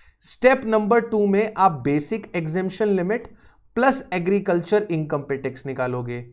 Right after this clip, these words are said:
बेसिक एग्जेम्पशन लिमिट है ढाई लाख रुपए की, ढाई लाख और एग्रीकल्चर इनकम है चार लाख रुपए की, तो आप साढ़े छह लाख रुपए पे टैक्स कैलकुलेट करोगे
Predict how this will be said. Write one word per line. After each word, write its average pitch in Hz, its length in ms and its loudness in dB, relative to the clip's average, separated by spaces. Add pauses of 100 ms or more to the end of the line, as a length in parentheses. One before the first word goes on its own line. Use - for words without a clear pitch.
(400)
बेसिक 185 560 4
एग्जेम्पशन 190 480 -2
लिमिट 202 320 0
है 202 100 2
ढाई 143 220 0
लाख 180 240 2
रुपए 190 240 0
की, 208 180 -6
ढाई 156 260 0
लाख 196 280 4
और 165 120 -2
एग्रीकल्चर 151 520 -2
इनकम 165 300 -4
है 202 60 -2
चार 156 260 2
लाख 113 240 -4
रुपए 110 220 -10
की, 107 240 -12 (420)
तो 214 60 6
आप 214 360 4
साढ़े 202 420 6
छह 226 280 4
लाख 196 260 6
रुपए 180 260 0
पे 196 180 0
टैक्स 190 300 -8
कैलकुलेट 156 500 -2
करोगे 151 520 0